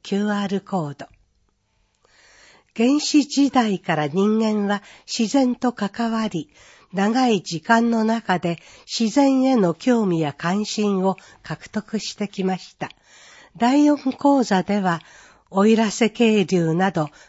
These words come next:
青森の自然を舞台に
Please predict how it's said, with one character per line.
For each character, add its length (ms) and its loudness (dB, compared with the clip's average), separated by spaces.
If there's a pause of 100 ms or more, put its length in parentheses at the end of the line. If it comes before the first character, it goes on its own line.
青 320 0
森 320 2
の 120 4
自 220 -4
然 340 2
を 120 2
舞 160 0
台 360 0
に 220 2